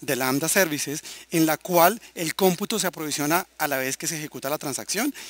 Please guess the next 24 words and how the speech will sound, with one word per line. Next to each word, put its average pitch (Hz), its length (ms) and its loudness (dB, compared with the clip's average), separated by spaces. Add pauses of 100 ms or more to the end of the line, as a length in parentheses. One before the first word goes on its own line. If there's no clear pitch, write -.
(140)
y 156 100 -2
se 151 200 2
libera 151 500 0
una 147 180 0
vez 139 180 -2
la 143 80 -4
transacción 123 460 -10
termina. 110 340 -12 (880)
Estos 170 240 0
son 226 140 6
los 226 100 2
elementos 165 460 2
que 202 100 2
me 156 140 4
llevan 135 340 0 (220)
a 147 100 4
un 139 160 4
escenario 156 560 0 (220)
optimizado 165 800 4
nativo 143 400 -2
de 156 60 -2
la 131 80 -2
nube. 113 220 -10 (680)
Ahora 156 340 6